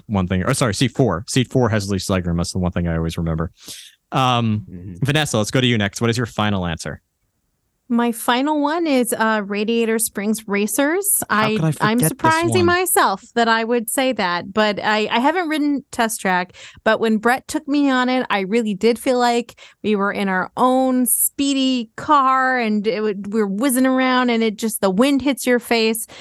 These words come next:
Speaker 3: and it would just felt incredible.
Speaker 1: Great answer. Another, I can't believe I didn't think of that one. And I was even thinking of Test Track, which I didn't even put on the list, but I should have thought of that one.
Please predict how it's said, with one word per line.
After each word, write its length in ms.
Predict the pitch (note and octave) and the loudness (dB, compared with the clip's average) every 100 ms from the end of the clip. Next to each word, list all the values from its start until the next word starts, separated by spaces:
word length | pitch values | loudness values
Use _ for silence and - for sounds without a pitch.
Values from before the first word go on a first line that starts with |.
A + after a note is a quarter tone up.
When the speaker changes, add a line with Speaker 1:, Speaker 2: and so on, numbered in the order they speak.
| - G#3 | -8 -4
Speaker 3:
and 80 | |
it 60 | G#3 | -2
would 100 | G3 | 0
just 200 | F#3+ - | -2 0
felt 260 | F#3 E3+ - | 0 -2 -2
incredible. 760 | F#3+ F#3 F#3 - - F2+ F#3+ - _ _ _ _ _ _ _ - | -4 -4 -6 -8 -8 -8 -10 -12 _ _ _ _ _ _ _ -8
Speaker 1:
Great 260 | A#2+ A#2 | 0 2
answer. 480 | A2+ G#2+ - F#2+ F#2+ - | 2 0 0 -4 -4 -4
Another, 300 | A2+ A#2+ A#2 | 0 2 0
I 160 | - - - | -2 -12 -10
can't 160 | - G#2+ | -6 -4
believe 140 | A2 | -2
I 60 | G2+ | 0
didn't 200 | G2+ G2 | 0 0
think 140 | A#2+ | -2
of 60 | A2+ | -2
that 180 | F2+ F2+ | -2 -2
one. 200 | F2+ F#2 | -2 -4
And 80 | - | -2
I 60 | A#2 | 0
was 100 | B2 | 0
even 160 | B2+ | 0
thinking 240 | A#2+ B2 A#2+ | 0 0 0
of 80 | G#2+ | 0
Test 260 | B2+ B2+ | -2 -2
Track, 280 | - F2 - | -2 -4 -4
which 240 | F#2 - - | -6 -8 -6
I 60 | |
didn't 120 | G2+ G2 | -2 -2
even 80 | F#2 | -2
put 140 | G2+ | -2
on 120 | G2 F#2+ | 0 0
the 40 | |
list, 240 | A#2 A2 | -2 -4
but 80 | - | -4
I 60 | F#2 | -4
should 140 | - | -4
have 100 | F#2+ | -6
thought 100 | G2+ | -6
of 80 | G2 | -4
that 160 | G#2+ A2+ | -2 -2
one. 180 | F2+ | -4